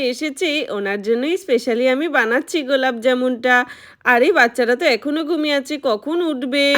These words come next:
আমি গামলা ভর্তি করে গোলাপ জামুন বানিয়েছি, গুড্ডুটা দেখলে তো পাগল হয়ে যাবে। আর এই গোলাপ জামুনের সুগন্ধে গুড্ডুর ঘুম ভেঙে যায়। আহ, কত সুন্দর গন্ধ বেরোচ্ছে, এটা তো গোলাপ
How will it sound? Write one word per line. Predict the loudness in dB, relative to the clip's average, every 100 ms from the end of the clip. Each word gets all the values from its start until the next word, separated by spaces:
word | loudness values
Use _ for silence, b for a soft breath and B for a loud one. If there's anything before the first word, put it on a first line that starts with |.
| 6
আমি | 4 4
গামলা | 4 4 4 2
ভর্তি | 4 2 2 0
করে | 2 0 0
গোলাপ | 2 2 2
জামুন | 2 0 0
বানিয়েছি, | 0 0 0 -2 -4 -6
গুড্ডুটা | -4 -6 -4 0 0
দেখলে | 4 2 2 0
তো | 0 0
পাগল | 4 4 4 4
হয়ে | 4 4 2
যাবে। | 2 0 0 0 -2 -6 b b 0
আর | 0 -2 -4
এই | -4 -2
গোলাপ | 0 2 0
জামুনের | 0 -2 -2 -2 -2 0 -2
সুগন্ধে | -6 -6 -4 -4 -2 -2
গুড্ডুর | -2 -6 -4 -6 -2
ঘুম | -2 0 -2
ভেঙে | -2 -2 -2
যায়। | 0 2 2 2 0 -6 _ _ B B B B B _
আহ, | -2 0 2 0 0 0
কত | 2 2 4 4 6
সুন্দর | 4 4 4 4 4
গন্ধ | 6 6 6 4 2
বেরোচ্ছে, | 2 4 4 2 2 4 6 4 B B
এটা | -4 2 2
তো | 2 -2
গোলাপ | 0 0 2 2